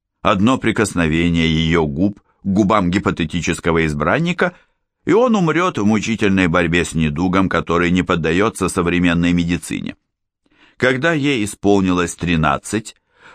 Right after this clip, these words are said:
Блу решила, что причиной его гибели станет ревность.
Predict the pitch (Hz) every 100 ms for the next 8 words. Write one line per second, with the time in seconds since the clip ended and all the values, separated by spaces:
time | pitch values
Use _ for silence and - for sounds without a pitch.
0 | - 113 202 196 120 78 76 78 - _
1 | _ _ - 110 98 101 90 - 87 87
2 | 87 85 85 78 80 80 90 90 - 87
3 | 92 95 - 135 160 80 62 - - -